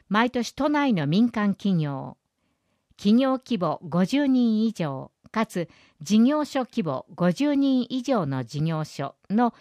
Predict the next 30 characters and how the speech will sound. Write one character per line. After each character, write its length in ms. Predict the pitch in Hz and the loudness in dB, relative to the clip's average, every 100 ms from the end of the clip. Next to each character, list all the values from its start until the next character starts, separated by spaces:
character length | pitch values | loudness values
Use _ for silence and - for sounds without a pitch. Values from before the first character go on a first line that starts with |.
| - _ _ | -18 _ _
給 240 | - 330 | 0 2
与 180 | 294 214 | 4 4
の 160 | 156 151 | 2 0
実 240 | 160 156 | -2 -4
態 280 | - 285 269 | 0 2 2
を 100 | 254 | 2
調 220 | 240 254 | 0 -2
査 200 | 240 147 | -2 -6
し 120 | 143 - | -8 -8
て、 240 | 143 135 _ _ _ - | -8 -8 _ _ _ 0
都 140 | 294 | 4
の 160 | 262 220 | 4 4
職 320 | 226 214 302 | 0 0 0
員 220 | 302 269 | 2 2
の 120 | 226 | 2
給 280 | 202 277 269 | 0 0 2
与 120 | 233 | 2
に 180 | 185 175 | 0 -2
つ 160 | - 208 | -2 -4
い 100 | 185 | -4
て 300 | 165 135 - | -6 -8 -8
勧 240 | - 202 262 | -2 0 2
告 380 | 240 - 214 | -2 0 0
を 140 | 185 170 | 2 0
行 120 | 175 | -2
っ 180 | 160 147 | -4 -6
て 180 | - 147 | -6 -6
い 120 | 131 | -4
ま 140 | 160 | -6
す。 160 | - | -8